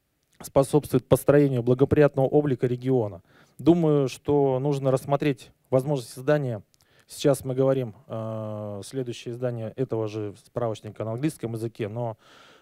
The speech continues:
э, с руководителями города обсуждаем, э, историю создания путеводителей на третьем языке, какой мы еще не определились, но тем не менее, чтобы,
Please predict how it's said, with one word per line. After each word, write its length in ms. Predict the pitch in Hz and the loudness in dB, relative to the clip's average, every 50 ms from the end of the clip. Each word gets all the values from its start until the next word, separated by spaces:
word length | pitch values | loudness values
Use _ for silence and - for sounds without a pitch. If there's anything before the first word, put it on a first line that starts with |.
| _ _ | _ _
э, 1040 | - 95 101 98 98 98 98 98 98 92 95 95 95 92 92 92 92 95 95 95 92 | -10 -10 -10 -10 -10 -10 -12 -12 -12 -12 -14 -14 -14 -14 -14 -14 -16 -16 -16 -18 -18
с 600 | - - - - - - - - - - - - - | -20 -20 -20 -18 -18 -16 -16 -16 -16 -16 -14 -12 -10
руководителями 680 | 110 117 - - 131 135 143 135 - 117 113 120 120 | -10 -6 -2 0 0 2 0 -2 -4 -6 -6 -6 -6
города 360 | 117 123 147 151 139 117 110 107 | -2 0 2 2 2 2 0 -4
обсуждаем, 720 | - - 113 110 120 123 135 131 127 120 110 107 101 98 - - - - | -4 -6 -8 -6 0 2 4 4 4 2 0 -4 -8 -12 -14 -18 -14 -10
э, 280 | 110 104 101 104 104 | -8 -6 -6 -4 -6
историю 380 | 107 - - 135 135 127 117 107 | -6 -2 0 2 2 2 2 0
создания 540 | - - 110 110 113 120 127 123 120 107 98 | -2 -4 -4 -4 -2 -2 -2 -2 -2 -6 -6
путеводителей 760 | - 101 - - 110 113 120 127 127 - - 101 104 107 107 | -8 -8 -6 -4 -4 -4 -4 -6 -8 -8 -8 -8 -6 -6 -6
на 120 | 107 107 | -6 -6
третьем 380 | - 123 120 107 - - 101 104 | -4 -6 -6 -6 -8 -12 -12 -10
языке, 420 | 101 104 113 110 - 143 143 143 - _ _ - - - _ _ | -8 -8 -10 -8 -8 -8 -8 -8 -10 _ _ -20 -20 -20 _ _
какой 360 | - 123 113 - - 117 107 | -2 -2 -2 0 -2 -2 -2
мы 120 | 107 104 | -2 -6
еще 180 | 101 - - 117 | -8 -8 -8 -8
не 100 | 117 117 | -8 -8
определились, 540 | 110 - 117 113 131 143 156 143 113 - - | -8 -8 -8 -8 -6 -4 -4 -4 -4 -6 -8
но 100 | 107 104 | -10 -8
тем 200 | - 120 113 117 | -8 -8 -8 -8
не 80 | 117 | -8
менее, 280 | 120 117 110 101 92 87 | -8 -8 -8 -8 -10 -12
чтобы, 440 | - - - 104 101 101 95 90 | -12 -10 -10 -8 -6 -6 -6 -6